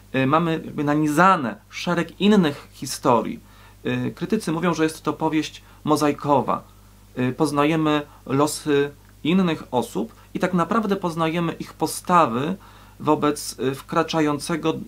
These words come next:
na Litwę czy do Litwy, ym, bolszewizmu.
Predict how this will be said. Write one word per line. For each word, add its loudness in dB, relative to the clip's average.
na -2
Litwę -2
czy -10
do -6
Litwy, -4
ym, -4
bolszewizmu. 2